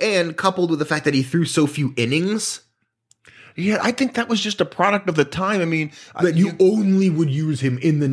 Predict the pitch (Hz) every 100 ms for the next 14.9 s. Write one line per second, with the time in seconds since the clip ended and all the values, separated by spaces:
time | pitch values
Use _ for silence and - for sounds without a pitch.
0 | 135 120 - - - 120 113 110 - 117
1 | 104 82 85 - 92 160 160 143 113 107
2 | 85 107 117 110 120 131 127 147 127 147
3 | 147 175 170 160 170 180 160 190 185 165
4 | 170 147 123 160 151 147 135 139 143 127
5 | 101 90 78 170 175 139 120 131 131 156
6 | 135 120 - 160 - - 131 120 110 113
7 | 110 - 92 87 87 107 120 135 131 -
8 | - 180 - - - - 190 190 - 107
9 | 98 113 151 151 156 - 175 254 294 202
10 | 208 175 190 226 277 240 - - 208 156
11 | 165 180 180 147 - 147 147 175 - 127
12 | - 143 143 117 135 127 - 104 92 -
13 | 85 69 60 - 60 60 - - - 123
14 | - 135 117 170 190 190 170 151